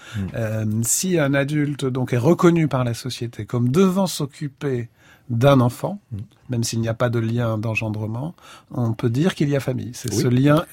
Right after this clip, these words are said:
Speaker 2: finalement,
Speaker 1: C'est
Speaker 2: de
Speaker 1: ce lien,
Speaker 2: responsabilité.
Speaker 1: disons, de droit et de devoir, tout simplement, d'un adulte vis-à-vis d'un, d'un mineur, vis-à-vis
Speaker 2: Mhm.
Speaker 1: d'un, vis-à-vis d'un enfant.
Speaker 2: C'est ça le minimum de la famille. On
Speaker 1: Ouais.
Speaker 2: peut dire à l'inverse, euh, vraiment, avant de revenir aux enfants, puisque c'est le sujet de notre semaine,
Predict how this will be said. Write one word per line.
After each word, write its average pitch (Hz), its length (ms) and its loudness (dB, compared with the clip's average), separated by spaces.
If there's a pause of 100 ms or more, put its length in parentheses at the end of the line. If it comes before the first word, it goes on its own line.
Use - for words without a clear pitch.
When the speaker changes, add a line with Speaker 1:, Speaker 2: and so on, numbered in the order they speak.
(140)
Speaker 2:
finalement, 123 440 -2
Speaker 1:
C'est 131 120 -2
Speaker 2:
de 107 60 2
Speaker 1:
ce - 100 0
lien, 120 60 8
Speaker 2:
responsabilité. 156 680 6
Speaker 1:
disons, 139 260 0
de 127 100 4
droit 135 280 4
et 143 60 6
de 120 100 4
devoir, 107 580 0
tout 117 120 -10
simplement, 107 600 -4 (420)
d'un 104 420 0
adulte 90 480 -8
vis-à-vis 82 480 -12
d'un, 80 420 -10
d'un 87 180 -8
mineur, 87 400 -6 (160)
vis-à-vis 80 280 -12
Speaker 2:
Mhm. 120 60 -4
Speaker 1:
d'un, 80 220 -10 (200)
vis-à-vis 87 300 -12
d'un 90 140 -10
enfant. - 360 -18
Speaker 2:
C'est 123 140 -12
ça 147 180 -4
le 131 80 2
minimum 123 400 0
de 120 80 0
la 110 100 -2
famille. 135 380 -2
On 151 60 0
Speaker 1:
Ouais. 123 40 -2
Speaker 2:
peut 123 120 -2
dire 127 200 2
à 120 60 6
l'inverse, 120 400 2 (260)
euh, 110 80 -4
vraiment, 120 460 0
avant 110 220 -2
de 110 40 -2
revenir 117 320 -2
aux 113 180 0
enfants, 120 320 -2
puisque - 280 -6
c'est - 100 -12
le 117 60 -6
sujet 123 240 -2
de 120 60 0
notre 113 160 -2
semaine, 143 340 -2